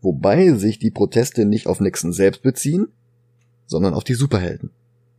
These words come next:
Es werden Schilder in die Luft gehalten mit „No Vigilantes“ oder „No More Masks“. Jemand sprüht „Who watches the Watchmen“ auf eine Schaufensterscheibe und im Schaufenster sehen wir noch einmal die Doomsday Clock, die vorgerückt wird.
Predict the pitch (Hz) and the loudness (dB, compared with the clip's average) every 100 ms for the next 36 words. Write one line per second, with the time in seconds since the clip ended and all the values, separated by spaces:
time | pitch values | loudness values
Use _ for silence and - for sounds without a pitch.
0 | _ _ _ _ 90 - 82 - - 131 | _ _ _ _ -8 -4 -4 -4 0 2
1 | 139 139 135 127 131 117 107 104 - 107 | 4 2 0 -2 -4 -4 -2 -2 0 0
2 | 104 104 98 113 135 147 120 107 101 95 | 0 -2 2 4 4 2 0 -2 0 0
3 | 131 165 180 - - 117 131 143 - _ | -2 -4 -6 -6 -2 0 0 -2 -14 _
4 | 104 110 127 135 110 110 104 92 82 - | 0 2 2 2 4 2 2 0 -4 -6
5 | - - - - _ _ - 92 98 - | -10 -12 -14 -16 _ _ -4 0 0 -2
6 | - 107 - - _ _ 135 151 117 107 | -4 -2 -2 -12 _ _ -2 0 2 2
7 | 110 120 113 92 85 92 101 95 92 - | 2 0 -2 -2 0 0 0 -2 -4 -2
8 | 110 - 143 98 87 - 87 85 85 123 | -2 2 2 2 -2 -4 -6 -6 -4 -4
9 | 196 _ _ _ _ - 117 147 - 113 | -6 _ _ _ _ 0 2 2 2 0
10 | - 117 - 117 107 98 107 104 101 104 | 2 0 0 -2 -2 0 2 2 2 2
11 | 107 107 107 117 123 170 - - 82 85 | 2 4 4 6 6 4 0 -6 -4 -2
12 | 85 82 90 95 123 123 156 - 92 - | 0 0 2 2 0 0 -2 0 -2 0
13 | 87 82 92 - 87 71 73 69 - - | -2 -2 -6 -2 -2 -2 -6 -12 -8 -8
14 | - | -8